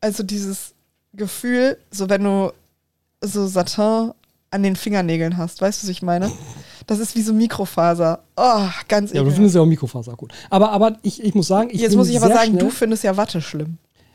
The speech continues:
Speaker 2: Ja. Das ist auch bei Workshops jedes Mal Thema, wenn Hardscape verklebt werden muss. Dann muss ich das kurz erklären, warum ich die ganze Zeit meine Finger bewegen muss und
Speaker 1: Mhm.
Speaker 2: meine Finger sozusagen feucht machen muss, damit das nicht so eklig ist.
Speaker 1: <laughs>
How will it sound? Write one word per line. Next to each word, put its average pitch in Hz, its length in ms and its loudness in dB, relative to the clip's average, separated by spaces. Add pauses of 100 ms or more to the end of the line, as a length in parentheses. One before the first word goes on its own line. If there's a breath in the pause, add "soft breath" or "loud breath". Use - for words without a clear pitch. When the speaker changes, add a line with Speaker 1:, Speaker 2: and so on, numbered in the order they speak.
(140)
Speaker 2:
Ja. 143 180 -4 (840)
Das 165 120 0
ist 165 80 -2
auch 170 140 0
bei 156 160 0
Workshops 180 380 0
jedes 151 260 0
Mal 139 100 -2
Thema, 143 400 -2 (600)
wenn 139 300 -2
Hardscape 151 320 -2
verklebt 135 380 -10
werden 135 180 -8
muss. - 160 -18
Dann 135 120 -6
muss 135 140 -2
ich 143 60 -4
das 135 260 -6
kurz 143 220 -4
erklären, 127 420 -6
warum 123 200 -6
ich - 240 -14 (960)
die 135 60 -10
ganze 139 180 -2
Zeit 139 120 -2
meine 139 180 0
Finger 135 360 0 (140)
bewegen 135 340 0
muss 127 240 -4
und 196 520 0
Speaker 1:
Mhm. 165 120 -6
Speaker 2:
meine 143 180 0
Finger 151 220 2
sozusagen 131 360 -2
feucht 147 340 2
machen 127 240 -2
muss, 117 200 -6
damit 127 240 -6
das 127 140 -6
nicht 123 120 -6
so 147 80 -8
eklig 131 300 -10
ist. - 320 -8
Speaker 1:
<laughs> - 40 -10